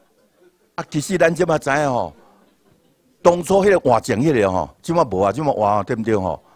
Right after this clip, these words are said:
迄个白目白目，你知影吼？<laughs> 哎，白目吼，我这误打误撞，人讲我误打误撞吼。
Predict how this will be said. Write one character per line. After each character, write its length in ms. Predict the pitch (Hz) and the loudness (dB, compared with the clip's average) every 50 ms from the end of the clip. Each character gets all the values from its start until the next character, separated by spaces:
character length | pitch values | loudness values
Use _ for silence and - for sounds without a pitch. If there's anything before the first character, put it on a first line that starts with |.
| _ _ _ _ _ _ _ _ _ _ _ | _ _ _ _ _ _ _ _ _ _ _
迄 100 | - 185 | -6 -4
个 80 | 165 139 - | -4 -4 -4
白 140 | - 135 117 | -4 -6 -6
目 160 | 98 98 90 - | -4 -4 -6 -4
白 140 | - 98 107 | -4 -4 -2
目， 160 | 135 143 123 | 0 -2 -2
你 140 | 123 135 113 | -2 -6 -6
知 80 | 107 | -4
影 180 | 110 123 117 95 | -2 -2 -2 -4
吼？ 160 | 101 95 80 - - | -6 -8 -10 -10 -10
<laughs> 120 | 139 123 - - - - - - - - - - - - - - _ _ _ _ _ _ _ _ _ _ _ _ _ _ _ _ _ _ _ _ _ _ _ _ _ _ _ _ _ _ _ _ _ _ _ _ _ _ _ _ _ _ _ _ _ _ _ _ _ _ _ _ _ _ _ _ | -10 -10 -10 -12 -18 -18 -20 -20 -20 -20 -20 -20 -20 -20 -20 -20 _ _ _ _ _ _ _ _ _ _ _ _ _ _ _ _ _ _ _ _ _ _ _ _ _ _ _ _ _ _ _ _ _ _ _ _ _ _ _ _ _ _ _ _ _ _ _ _ _ _ _ _ _ _ _ _
哎， 140 | - 240 233 | -14 -14 -12
白 160 | - - 147 | -8 -6 -4
目 260 | 156 214 190 165 156 | 0 2 2 2 2
吼， 260 | 156 143 120 92 - _ _ _ _ _ _ _ _ _ _ _ | 2 0 -2 -2 -6 _ _ _ _ _ _ _ _ _ _ _
我 220 | - 190 196 190 180 | -6 -6 -6 -6 -2
这 340 | 180 175 147 135 - - - _ _ _ _ _ _ _ _ _ _ | 0 0 0 0 -2 -4 -10 _ _ _ _ _ _ _ _ _ _
误 160 | - 220 165 - | -4 -2 -2 0
打 180 | - 104 104 | 2 2 2
误 140 | 123 165 143 | 2 0 -2
撞， 240 | 147 - 160 131 120 | -4 -2 -2 0 0
人 180 | 120 123 110 | 0 0 0
讲 0 | |
我 240 | 110 147 156 139 107 - | -2 -6 -6 -4 -4 -4
误 180 | - 175 127 | -4 -4 -4
打 160 | - 104 85 | -2 0 -2
误 120 | 107 123 123 | 0 -2 -4
撞 280 | 120 - 135 110 104 | -2 0 0 0 0
吼。 200 | 101 101 80 65 | -2 -6 -6 -8